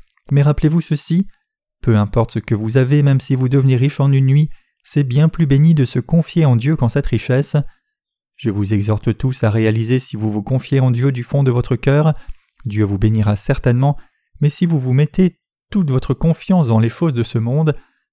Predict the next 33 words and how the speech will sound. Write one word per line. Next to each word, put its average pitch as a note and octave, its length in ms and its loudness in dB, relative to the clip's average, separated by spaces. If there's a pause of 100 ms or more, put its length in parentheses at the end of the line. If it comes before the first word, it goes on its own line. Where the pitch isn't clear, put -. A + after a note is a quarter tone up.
alors G#2+ 220 0
vous G2+ 100 -4
serez - 200 -6
complètement C#3+ 560 0
démunis B2 420 2
quand B2 140 0
les A2+ 100 2
choses D3+ 240 -2
disparaîtront. C3 680 -2 (880)
Le G2+ 140 -2
cœur A2 260 0
qui - 120 -6
se A2+ 120 -6
confie A#2 400 -2
en A2 80 2
Dieu A#2+ 220 0
s'appuie A#2+ 400 -4
sur A#2 260 -2
lui A#2+ 200 0
et A#2 40 2
le A#2 120 2
craint, D3 280 0 (420)
c'est D3+ 180 0
le D#3 80 4
cœur E3 260 2
qui D#3 140 0
est D3+ 140 -2
absolument D3 520 2
indispensable C3 640 -2
en A2 60 2
chacun C#3+ 340 0
de B2 80 0
nous. C#3+ 300 2